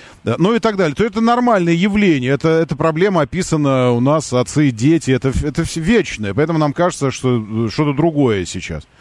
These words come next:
А через двадцать лет будут вспоминать сегодняшних Козловских как, э, этих самых, э, культовых, э,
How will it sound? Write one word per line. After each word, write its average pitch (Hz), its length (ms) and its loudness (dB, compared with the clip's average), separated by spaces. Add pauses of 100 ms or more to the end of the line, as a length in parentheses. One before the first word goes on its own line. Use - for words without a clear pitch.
(180)
А 131 120 2
через 190 280 0
двадцать 196 420 0
лет 214 220 2 (320)
будут 156 260 -2
вспоминать 175 440 0
сегодняшних 151 600 0
Козловских 160 760 0
как, 139 280 0 (380)
э, 120 440 2
этих 107 180 -2
самых, 95 400 -2 (140)
э, 92 180 -2
культовых, 143 640 0
э, 98 1000 -2